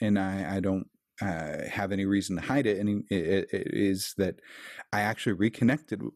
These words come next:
with my birth family recently. And, um, and so I was able to m-, meet my birth mother and my half brother, and I'm continuing to meet more of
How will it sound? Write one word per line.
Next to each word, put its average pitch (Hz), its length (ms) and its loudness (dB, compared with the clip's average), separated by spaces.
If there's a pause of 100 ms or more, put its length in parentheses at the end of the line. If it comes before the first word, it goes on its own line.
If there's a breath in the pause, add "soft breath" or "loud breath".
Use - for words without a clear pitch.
(100)
with 110 160 0
my 110 100 0
birth 123 200 0
family 85 360 -4
recently. 90 560 -6 (1040 loud breath)
And, 95 760 0 (160)
um, 90 600 -2 (640)
and 107 120 0
so 98 560 0
I 98 560 0
was 101 220 2
able 101 320 2 (160)
to 95 560 2 (180)
m-, 113 160 4 (160)
meet 107 640 2 (100)
my 92 680 0 (440 loud breath)
birth 101 220 2
mother 117 560 -2
and 92 800 0
my 87 140 -2
half 107 260 -2
brother, 113 540 0 (160)
and 95 460 2
I'm 90 240 2
continuing 107 800 2
to 101 100 -2
meet 101 260 0
more 101 400 4
of 92 360 0